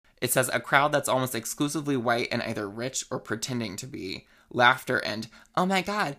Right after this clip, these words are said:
he's fat now,' and, 'Oh my God, that's bottom is sloppy,' and, 'Oh my God, his pussy's worn the fuck out.'"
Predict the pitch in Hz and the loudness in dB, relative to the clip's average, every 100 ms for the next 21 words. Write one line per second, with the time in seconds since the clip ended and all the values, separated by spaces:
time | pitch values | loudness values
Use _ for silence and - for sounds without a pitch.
0 | - - 180 175 - 151 - 135 107 - | -12 -10 -6 -2 2 0 2 0 0 0
1 | 127 123 - _ 175 190 180 180 202 143 | -2 -4 -8 _ 2 2 0 0 0 0
2 | 127 156 160 - 135 135 117 - 131 131 | -2 -6 -2 4 4 4 0 2 4 2
3 | - 113 107 117 - 202 220 202 196 190 | 0 -4 -4 -8 -2 2 2 4 4 4
4 | 151 147 - 156 175 165 139 143 147 135 | 2 -2 0 -2 0 -2 2 2 2 2
5 | 143 139 135 123 117 - | 0 2 2 2 2 -2